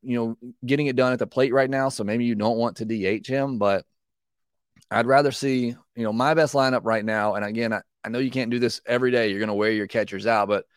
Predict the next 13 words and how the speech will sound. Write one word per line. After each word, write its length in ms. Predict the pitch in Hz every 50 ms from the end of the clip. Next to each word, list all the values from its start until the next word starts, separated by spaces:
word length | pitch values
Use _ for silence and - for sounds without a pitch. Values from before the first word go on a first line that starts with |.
| _ _ _ _ _ _ -
my 180 | 120 131 147
best 220 | 143 143 139 - 139
lineup 260 | 135 131 131 120 - _ -
right 140 | 117 110 104
now 260 | 120 123 120 117 110
was 160 | 107 107 -
what 300 | - 101 104 123 135 143
they 140 | - 135 135
did 160 | 139 131 123
on 160 | 117 113 110
Monday, 480 | 113 127 135 135 123 113 107 104 101 95
except 380 | 104 - - - 110 - _
for 340 | - 113 110 110 104 104 -